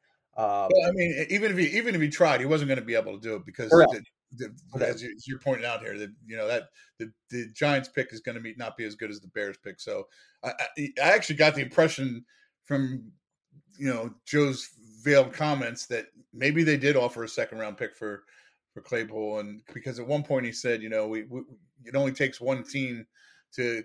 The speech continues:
Speaker 2: come in with a, a, you know, a better positioning than you to push you out." So, I mean, I, I think it's entirely possible that they, they made that offer and, you know, were, were squeezed out of it like the Packers.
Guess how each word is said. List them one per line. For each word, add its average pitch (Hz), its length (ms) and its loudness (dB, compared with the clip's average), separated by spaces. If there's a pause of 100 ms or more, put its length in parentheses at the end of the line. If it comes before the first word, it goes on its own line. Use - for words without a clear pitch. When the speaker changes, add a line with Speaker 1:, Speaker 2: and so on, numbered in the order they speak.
(100)
Speaker 2:
come 135 180 -2
in 123 140 -4
with 117 180 -8
a, 113 180 -4
a, 107 180 -4 (400)
you 113 140 -10
know, 104 180 -6
a 110 100 -2
better 120 380 0 (720)
positioning 127 560 -4
than 113 160 -10
you 120 400 -6 (380)
to 113 280 -6 (460)
push 131 220 -4
you 110 100 -4
out." 104 240 -4
So, 104 340 -4
I 117 180 -6
mean, 123 180 -4
I, 123 160 0 (140)
I - 20 -4
think 127 180 -6
it's 104 160 -16
entirely 113 340 -4
possible 120 440 -6
that 98 80 -18
they, 104 220 -4 (340)
they 104 80 -12
made 127 240 -2
that 110 180 -2
offer 101 480 -6 (140)
and, 101 300 -16 (580)
you 110 60 -12
know, 104 120 -6
were, 101 260 -10
were 101 140 -14
squeezed 110 400 -8
out 107 160 -2
of 101 80 -8
it 104 80 -10
like 110 220 -4
the 98 80 -16
Packers. 98 420 -10